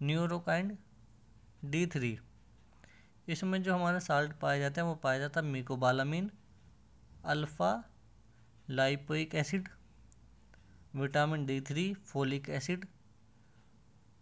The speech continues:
pyridoxine हाइड्रोक्लोराइड, ये इसमें सॉल्ट पाए जाते हैं। ये एक मल्टीविटामिन कैप्सूल्स हैं। इसका इस्तेमाल डायबिटिक न्यूरोपैथी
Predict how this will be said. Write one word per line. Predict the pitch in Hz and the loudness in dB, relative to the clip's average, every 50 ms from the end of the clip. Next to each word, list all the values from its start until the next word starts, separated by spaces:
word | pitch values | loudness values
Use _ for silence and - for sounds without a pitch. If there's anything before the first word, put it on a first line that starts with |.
| - - - - - 151 | -20 -20 -20 -10 -4 0
pyridoxine | 143 143 147 151 156 160 156 151 151 151 151 - - 170 175 185 196 196 - - - - | 2 2 2 2 0 -2 -2 -2 -2 -2 -2 -4 -2 0 0 0 -2 -4 -6 -12 -8 -2
हाइड्रोक्लोराइड, | 135 135 139 135 143 143 139 135 131 123 120 117 117 113 117 120 123 - - - - - - - - | 0 0 0 0 -2 -4 -4 -2 -4 -2 0 2 0 0 0 -2 -8 -14 -18 -20 -20 -20 -18 -10 -4
ये | 143 160 175 | 0 2 2
इसमें | 170 175 185 190 | 2 2 0 0
सॉल्ट | 185 - 156 156 175 202 196 - | 2 4 6 4 4 4 0 -6
पाए | - - 156 151 143 139 | 0 4 6 8 8 8
जाते | 127 120 117 117 127 117 | 6 2 2 0 -2 -4
हैं। | 110 110 107 - - - - - - - - - - - - - - - - - - - - - - - - - - - - - - - - - - - 151 | -4 -6 -8 -12 -16 -20 -20 -20 -20 -20 -20 -20 -20 -20 -20 -20 -20 -20 -20 -20 -20 -20 -20 -20 -20 -20 -20 -20 -18 -16 -16 -16 -16 -20 -20 -20 -14 -6 -2
ये | 151 180 196 202 | 0 2 2 2
एक | 196 - | 0 0
मल्टीविटामिन | 170 147 147 151 147 151 170 165 165 160 - 160 160 170 185 190 190 - - - - - - - - - - - - - - - - - - - - - - - - - | 0 0 0 0 -2 -2 -4 -4 -4 -2 0 0 0 0 0 -2 -4 -6 -10 -20 -20 -20 -20 -20 -20 -20 -20 -20 -20 -20 -20 -20 -20 -20 -20 -20 -20 -20 -20 -14 -6 -2
कैप्सूल्स | 156 143 139 143 - 156 151 151 151 170 | -2 -2 -2 -2 -4 -4 -4 -2 0 0
हैं। | 175 190 190 - - - - - - - - - - - | 0 -2 -2 -6 -12 -20 -20 -20 -20 -20 -20 -12 -4 -2
इसका | 165 - - - 196 190 | -2 -2 0 0 2 2
इस्तेमाल | 185 170 - - - 151 147 147 151 160 180 196 208 - - - - - - - - - - - 131 | 2 2 0 0 0 0 2 4 4 2 2 2 0 -8 -12 -18 -20 -20 -20 -20 -20 -18 -12 -8 -4
डायबिटिक | 120 135 131 131 139 139 147 139 160 160 - 165 | 0 2 2 2 2 0 -2 -2 -2 -2 -2 -2
न्यूरोपैथी | 151 151 151 156 151 151 156 156 151 151 185 202 | -2 0 0 -2 -2 0 0 -2 -2 -2 -6 -8